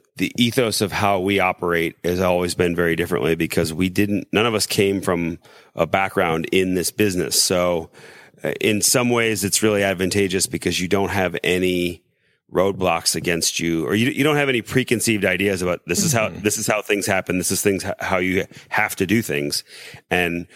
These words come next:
Speaker 1: so you get to kinda approach it with a fresh, a fresh palette and say, Hmm, okay, this is what we wanna do.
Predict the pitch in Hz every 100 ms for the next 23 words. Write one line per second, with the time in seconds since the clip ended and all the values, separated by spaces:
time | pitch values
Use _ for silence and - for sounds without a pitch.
0 | - - 120 110 101 139 - 123 120 113
1 | 110 98 90 - 95 - 120 113 110 95
2 | 90 - 101 92 - - - - - -
3 | 104 - 120 127 104 - 82 87 98 180
4 | 139 78 107 92 98 - - - - 139
5 | 143 127 113 117 - _ _ 98 101 110
6 | 123 117 95 98 92 104